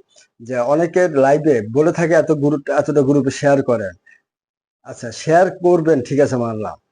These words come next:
সবই মানলাম, কিন্তু আপনার প্রোফাইল বা পেজে যতগুলো শেয়ার করার নিয়ম আছে, অতগুলো কি শেয়ার কি আপনি মেনটেন করে চলতেছেন?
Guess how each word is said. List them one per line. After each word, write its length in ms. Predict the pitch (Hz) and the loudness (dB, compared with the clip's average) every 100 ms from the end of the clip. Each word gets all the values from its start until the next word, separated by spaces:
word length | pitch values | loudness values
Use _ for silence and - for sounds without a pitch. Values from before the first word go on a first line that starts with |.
| _ | _
সবই 260 | - 135 147 | -12 -4 -2
মানলাম, 280 | 135 117 110 | -2 -2 -4
কিন্তু 180 | 139 | -2
আপনার 320 | 127 127 160 147 | -2 -2 0 0
প্রোফাইল 320 | 156 147 165 | 0 -2 0
বা 120 | 156 | 0
পেজে 440 | - 151 156 127 107 - - _ _ _ | 2 2 2 0 -2 -14 -20 _ _ _
যতগুলো 400 | 117 143 160 165 | -8 -4 -2 -2
শেয়ার 320 | 147 170 160 151 | 0 0 0 2
করার 280 | 151 156 | 2 2
নিয়ম 340 | 147 139 170 160 | 0 0 2 2
আছে, 260 | 135 - | 0 -2
অতগুলো 400 | 127 131 147 156 | -2 -2 0 0
কি 80 | 147 | 0
শেয়ার 320 | 151 160 156 | -2 0 0
কি 280 | 147 156 143 - | 0 -4 -4 -8
আপনি 320 | 131 135 151 | -12 -8 -2
মেনটেন 300 | 143 147 151 | 2 2 0
করে 160 | 151 160 | -2 -2
চলতেছেন? 500 | 165 165 165 - 107 | -2 -4 -4 -4 -4